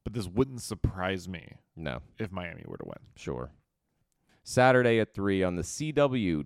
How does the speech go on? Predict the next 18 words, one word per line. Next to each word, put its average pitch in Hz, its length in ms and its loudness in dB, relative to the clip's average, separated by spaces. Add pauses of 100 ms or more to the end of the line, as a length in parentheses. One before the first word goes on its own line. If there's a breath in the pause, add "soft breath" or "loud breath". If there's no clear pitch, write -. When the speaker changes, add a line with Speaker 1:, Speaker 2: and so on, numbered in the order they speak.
(140)
Speaker 2:
Duke 127 460 4 (320)
travels 85 640 -4
to 90 200 -4
Virginia. 87 580 -4
Virginia 92 540 -4
had 87 220 -2
another 90 720 -2 (260)
close - 760 -4 (200)
loss, 82 640 -6 (160)
another 95 400 -4
opportunity 95 680 -4
with 85 140 -4
a 80 60 -4
lead 87 300 -6
blown 90 320 -4
late. 98 460 -4 (720)
This 107 200 -2
one 92 540 -2